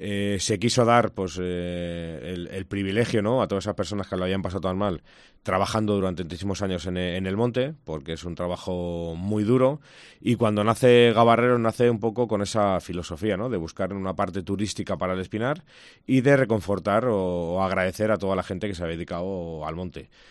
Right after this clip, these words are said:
Este año, como bien has dicho, pues, que cumplimos las bodas de plata.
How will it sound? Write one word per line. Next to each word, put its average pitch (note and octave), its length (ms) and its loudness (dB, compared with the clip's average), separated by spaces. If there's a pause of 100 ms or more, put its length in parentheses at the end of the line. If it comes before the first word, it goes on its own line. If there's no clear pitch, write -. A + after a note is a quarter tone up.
(160)
Este A#2 300 0
año, A2 160 2
como G#2 140 0
bien G#2+ 120 0
has G#2+ 80 0
dicho, A#2 220 -4
pues, F2 160 -8
que F2 400 -8
cumplimos A2 400 -2
las G2+ 100 0
bodas G2+ 240 0
de F#2+ 100 -4
plata. C3 420 0